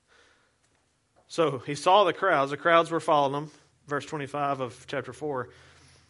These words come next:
"But then he went up on the mountain. And after he sat down, and his disciples came to him,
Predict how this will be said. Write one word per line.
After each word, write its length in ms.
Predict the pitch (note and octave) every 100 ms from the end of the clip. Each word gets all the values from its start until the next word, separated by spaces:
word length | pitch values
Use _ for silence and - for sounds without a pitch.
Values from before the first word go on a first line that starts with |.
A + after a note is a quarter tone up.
| _ _ -
"But 120 | B2+
then 120 | E3
he 140 | D#3
went 140 | D3+ D3
up 100 | C#3+
on 100 | C3
the 60 |
mountain. 420 | B2 C3 C3 A#2 A2+ G#2+ - - _ - - - -
And 100 | C3
after 380 | C3 E3 - D3+
he 140 | C3+ C#3
sat 440 | - - E3 D#3+
down, 400 | D#3+ C#3 B2+ A#2+ - _ _ _ _ -
and 120 | B2
his 140 | C3+ A2
disciples 720 | A#2+ - D3+ D3+ D3 B2 -
came 300 | D3+ D3 B2
to 60 |
him, 380 | A#2 A#2 A2